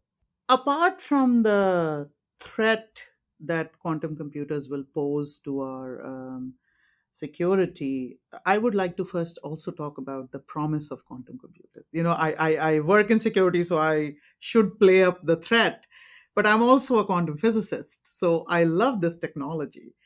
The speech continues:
There is a big promise ahead of us. You know, quantum computers can solve multivariate equations. They're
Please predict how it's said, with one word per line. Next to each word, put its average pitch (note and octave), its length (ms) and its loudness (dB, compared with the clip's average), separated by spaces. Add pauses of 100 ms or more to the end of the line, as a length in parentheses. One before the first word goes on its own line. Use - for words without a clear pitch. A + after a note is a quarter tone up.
(560)
There B3 300 8
is B3 160 2
a F3+ 80 2
big E3+ 420 -4
promise D3+ 460 -4
ahead E3 300 -10
of E3+ 160 -12
us. F3+ 360 -8
You D#3+ 120 -8
know, D#3 100 -4
quantum F3 400 -6
computers D#3 920 -6 (480)
can D3 240 -4
solve D3+ 680 -4 (180)
multivariate C#3+ 800 -6
equations. - 520 -18
They're D#3 160 -4